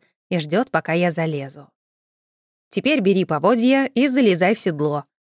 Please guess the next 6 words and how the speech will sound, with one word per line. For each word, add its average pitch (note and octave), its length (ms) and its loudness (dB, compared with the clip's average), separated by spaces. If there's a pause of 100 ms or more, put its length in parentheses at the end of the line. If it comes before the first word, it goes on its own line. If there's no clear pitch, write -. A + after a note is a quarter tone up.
(140)
говорит D#3+ 400 -4
Юхан, B3+ 440 -2 (400)
и E4+ 100 0
слышится C#4+ 460 -2
громкий A3+ 480 0
шлепок, - 640 -4